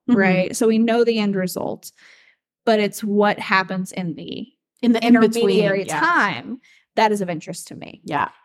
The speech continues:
Speaker 2: And that story will be very fun to play with. And so I think similar of, like, I'm gonna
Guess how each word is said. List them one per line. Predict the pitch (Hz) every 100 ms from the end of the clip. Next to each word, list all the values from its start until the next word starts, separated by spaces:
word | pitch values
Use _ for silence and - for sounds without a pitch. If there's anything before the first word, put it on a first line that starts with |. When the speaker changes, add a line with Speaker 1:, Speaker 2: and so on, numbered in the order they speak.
| _
Speaker 2:
And | 233 214 202 190 - - - 202
that | 220 226 233 - _ _ _ _
story | - - - 214 202 202 185 196 -
will | 220
be | 220
very | 208 208 208
fun | 208 196
to | 170
play | - 202
with. | 220 320 381 -
And | - 196 185 185
so | -
I | 202
think | 214 202 - _ _
similar | - 277 254 208 185
of, | 202
like, | 196 180
I'm | 208 220
gonna | 220 220 214 202